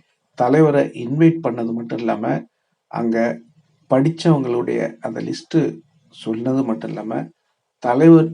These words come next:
ஸ்பெஷல்" அப்படின்னு சொல்லியிருக்காரு. சூப்பர் ஸ்டார் ரஜினிகாந்த் அவர்கள் கலந்துகிட்டா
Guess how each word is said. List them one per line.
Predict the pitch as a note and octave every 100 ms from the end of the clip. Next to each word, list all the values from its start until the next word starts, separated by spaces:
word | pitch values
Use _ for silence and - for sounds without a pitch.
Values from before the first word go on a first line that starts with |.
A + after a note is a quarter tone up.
| -
ஸ்பெஷல்" | - - A#2 - D#3+ C#3+ - -
அப்படின்னு | A2 - A#2+ B2+
சொல்லியிருக்காரு. | A2+ G#2+ - F#2 G2 -
சூப்பர் | - C3+ E3
ஸ்டார் | D#3+ D3+ C3+
ரஜினிகாந்த் | B2+ C#3 D3 C3+ C3+ C3
அவர்கள் | C3 C3+ C3+
கலந்துகிட்டா | C3 - B2+ - C3+ D#3+ C#3+